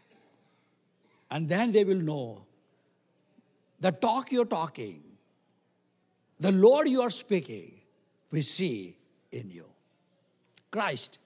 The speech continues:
in you, the hope of the glory. Let's pray. Lord, we thank you so very much for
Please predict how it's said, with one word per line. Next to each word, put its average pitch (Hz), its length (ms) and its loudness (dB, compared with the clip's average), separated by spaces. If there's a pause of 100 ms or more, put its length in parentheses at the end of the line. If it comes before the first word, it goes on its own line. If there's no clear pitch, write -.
in 165 160 0
you, 135 340 -4 (280)
the 143 120 -6
hope 120 400 -8 (220)
of 202 100 -14
the 196 100 -14
glory. - 440 -18 (680)
Let's 143 160 -6
pray. - 220 -20 (1600)
Lord, 240 220 8
we 294 80 4
thank 254 320 0
you 202 100 2
so 202 220 2
very 160 220 2
much 160 260 0
for 156 500 0